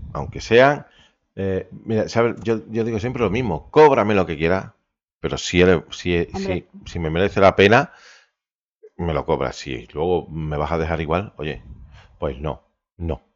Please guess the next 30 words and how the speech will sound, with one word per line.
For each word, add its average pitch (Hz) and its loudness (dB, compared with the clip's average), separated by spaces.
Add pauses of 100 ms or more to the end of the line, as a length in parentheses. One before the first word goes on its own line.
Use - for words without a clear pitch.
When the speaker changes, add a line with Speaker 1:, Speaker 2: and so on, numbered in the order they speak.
(160)
Speaker 1:
no 92 -2
nos 80 -2
vale. 69 -4 (460)
Y 107 -4
bueno, 147 4
hasta - 0
aquí 147 -4
nuestro 101 -2
episodio 127 -4
de 87 -4
hoy. 80 -2
Recuerda 107 -4
que - -8
para 78 -4
más 101 -2
consejos 90 -6
de 76 -8
educación 73 -8
canina 80 -8
tenemos 73 -8
nuestra 76 -12
página 78 -8 (180)
web 80 -8 (180)
w 78 -12
w 76 -8
w 76 -8
punto 76 -8
perrosclub 87 -12
punto 123 -8
com, 120 -2